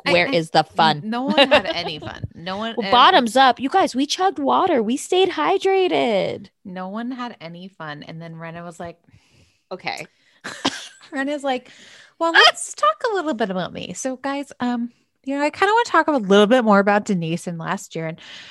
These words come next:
Speaker 1: I talked a lot to Harry about it. And
Speaker 2: Well,
Speaker 1: Harry
Speaker 2: because she's prefacing
Speaker 1: Hamlin.
Speaker 2: saying
Speaker 1: Harry Hamlin.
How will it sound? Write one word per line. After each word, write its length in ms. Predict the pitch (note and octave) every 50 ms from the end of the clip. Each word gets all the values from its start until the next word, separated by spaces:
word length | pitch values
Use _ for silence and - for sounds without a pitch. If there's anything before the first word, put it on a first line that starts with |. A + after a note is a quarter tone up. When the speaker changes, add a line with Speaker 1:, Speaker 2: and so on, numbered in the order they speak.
| - - - - - _ -
Speaker 1:
I 40 |
talked 280 | A3+ - - A4+ B4 - C5
a 40 | D#4
lot 340 | A3+ F#3 E3 F3+ - -
to 100 | - D4+
Harry 320 | C#4+ G#3+ F#3 E3 D#3+ D#3 D3+
about 300 | D#3 E3 E3 D#3+ D#3+ E3+
it. 160 | F#3 G3+ - -
And 440 | F3 F3 F3 F3 F3 E3+ F3 F3+ F#3+
Speaker 2:
Well, 200 | A#3+ C4 B3 A3+ -
Speaker 1:
Harry 160 | C3 G#3+ A3+
Speaker 2:
because 200 | A3 A#3 B3 A#3+
she's 120 | B3 C4 -
prefacing 340 | - - D#4 D4+ A#3 G#3 F#3
Speaker 1:
Hamlin. 240 | E3 E3 C4+ - G3
Speaker 2:
saying 280 | - C4 A3+ G#3+ G#3
Speaker 1:
Harry 260 | B3+ B3+ B3+ C4 C4+ B3+
Hamlin. 580 | - - A3 G3 D#3+ D3 D3 D3+ F3 G3 G#3+